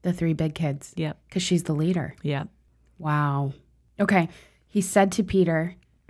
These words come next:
Speaker 1: "So, could you not watch with me one hour? Watch and pray that you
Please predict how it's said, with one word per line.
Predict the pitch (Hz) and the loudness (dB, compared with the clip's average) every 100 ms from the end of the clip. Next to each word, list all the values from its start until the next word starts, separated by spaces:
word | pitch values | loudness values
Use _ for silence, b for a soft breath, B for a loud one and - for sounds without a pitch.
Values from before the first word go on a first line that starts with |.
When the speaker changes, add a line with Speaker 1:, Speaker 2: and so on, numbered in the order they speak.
| - _ | -20 _
Speaker 1:
"So, | - - 196 185 170 156 180 _ _ _ _ | -14 -4 2 4 4 2 -4 _ _ _ _
could | - 185 | -2 4
you | 180 | 6
not | 185 185 | 6 4
watch | 196 185 180 | 2 2 2
with | 185 180 | -2 4
me | 180 | 4
one | 165 160 | 4 2
hour? | 156 151 156 165 _ _ _ _ _ _ _ | 0 0 -2 -4 _ _ _ _ _ _ _
Watch | 185 185 196 | 2 2 4
and | 208 | 2
pray | 190 190 185 | 2 2 4
that | 175 165 170 | 2 -2 -2
you | 165 170 190 180 156 160 | 0 4 6 6 4 -2